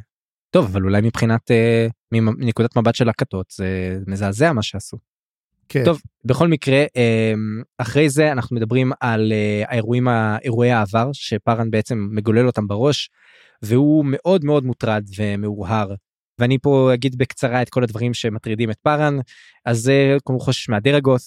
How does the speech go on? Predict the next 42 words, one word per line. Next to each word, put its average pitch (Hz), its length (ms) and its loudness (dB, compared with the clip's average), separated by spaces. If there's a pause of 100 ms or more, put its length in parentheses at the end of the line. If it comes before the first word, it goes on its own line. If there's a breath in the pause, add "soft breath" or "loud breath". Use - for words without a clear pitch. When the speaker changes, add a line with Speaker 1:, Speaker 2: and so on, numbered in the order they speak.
(240)
Speaker 1:
שהוא 107 760 -4
שחרר 123 380 -2
ואין 113 120 -2
לו 110 60 -4
מושג 107 240 -4
מה 101 120 -4
הם 98 80 -4
עושים 151 240 -4
עכשיו. 131 280 0 (540)
יש 131 160 0
לו 139 60 2
בעיות 123 240 2
בפיקוד 151 460 2
עם, 117 220 -2
אה, 113 160 2
סוויט 139 300 0 (100)
קריק, 143 440 0
או 110 400 0
איך 113 100 -4
שלא 117 160 -4
קוראים 120 340 -4
לה, 147 180 2
ש- - 160 -8 (480)
Speaker 2:
מהמם. 127 340 0 (240)
Speaker 1:
לא 139 180 4
ממש 131 340 2
מס-, 123 220 -2
מ-, 127 280 -2
מיישרת 123 320 0
קו, 170 200 0
למרות 139 260 4
ששאר 151 380 0
הפיסטים 156 480 0
כן 135 160 0
מיישרים 101 380 -2
קו, 107 200 -2 (540)
אז 110 120 0
אנחנו 107 500 -2
כנראה 110 260 0
בסדר 120 380 -2
בעניין 127 760 0
הזה. 135 200 0